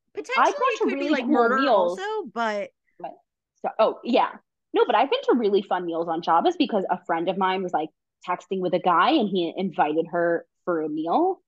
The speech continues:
Speaker 1: And then she was
Speaker 2: Yeah.
Speaker 1: like, "But I don't wanna go by myself. Can you come with me?" And then, like, I've had a lot of fun. So that could be a lot of fun, but that's in, that's in the neighborhood.
Speaker 2: Yeah,
Speaker 1: Like,
Speaker 2: no,
Speaker 1: that's
Speaker 2: he
Speaker 1: not
Speaker 2: was
Speaker 1: going
Speaker 2: literally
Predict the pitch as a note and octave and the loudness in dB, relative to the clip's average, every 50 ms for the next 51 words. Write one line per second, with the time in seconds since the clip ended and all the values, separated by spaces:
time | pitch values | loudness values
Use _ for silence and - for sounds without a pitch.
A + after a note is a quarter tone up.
0 | _ _ _ _ _ _ _ A3+ G#3+ G#3+ G#3 G3+ F#3+ - G3 A3 G3+ F#3 E3+ - | _ _ _ _ _ _ _ 0 0 2 0 -2 -2 -4 -2 0 0 0 -2 -4
1 | _ _ _ G#3+ G#3+ F#3 F#3 F3 F3+ F#3 D#3+ F3 F#3 F3+ F3 - F3+ F3+ E3+ E3+ | _ _ _ -2 0 2 2 2 0 -2 -4 -4 -4 -4 -4 -6 -6 -4 -4 -6
2 | E3 E3+ F3+ - - D4 C4 B3 - - G3 F#3+ F3 - - F3+ D#3+ D#3+ G3+ C#4+ | -6 -8 -8 -4 -2 0 0 0 -2 -8 -6 -6 -6 -6 -6 -8 -6 -4 -4 -4
3 | C4+ G3+ G3 F3 E3+ E3+ - - F#3+ F#3 F#3 F#3 F3+ D#3 D#3 D#3+ - _ _ _ | -4 -2 -4 -4 -4 -4 -4 -4 -4 -4 -2 -4 -4 -6 -6 -8 -10 _ _ _
4 | _ _ _ _ _ F#3+ F#3 F3+ F3+ F3+ F3+ F#3 F3 E3+ D#3+ D3 C#3 D3 E3+ - | _ _ _ _ _ -4 -2 -2 -4 -4 -4 -4 -2 -2 -4 -6 -6 -8 -6 -4
5 | C#4 G#3+ E3 - - _ _ _ _ F4 F4 A3+ D#4+ F4 G4+ F#4+ - G4+ F4+ D#4+ | -4 -4 -4 -6 -10 _ _ _ _ 2 2 4 4 4 4 2 0 2 4 4
6 | F#4 E4 C4 A3+ G3+ G3+ G#3 - G4 G4 F#4 E4+ D#4+ - _ _ _ F#4 E4+ G4+ | 4 4 2 2 2 0 0 0 0 0 2 0 -2 -4 _ _ _ -6 -4 -2
7 | A#4 B4 C#5 C#5+ - F#4+ F#4+ F#4+ G4 F4+ F4 - - F4 G4 - B4+ - E4+ F#4 | -2 -2 -4 -2 2 2 4 4 2 0 -2 -6 -8 -10 -8 -8 -6 0 2 2
8 | D#4+ C#4+ A3 F#3 E3 E3+ D#3 - - - E3 D#3 - F#3+ G3 - _ _ _ _ | 2 2 0 -2 -4 -6 -8 -8 -8 -6 -6 -6 -6 -8 -12 -18 _ _ _ _
9 | _ _ _ _ _ _ B3 _ C#4 F#4 F#4+ - - - C4 - F#4 - - D5 | _ _ _ _ _ _ -14 _ 2 4 4 4 4 2 2 2 2 4 2 0
10 | F4+ - G#4 F4 C4 B3+ - - D4 D#4+ E4 F4 G#4 B4+ | 2 2 2 2 4 4 4 4 4 2 2 4 2 2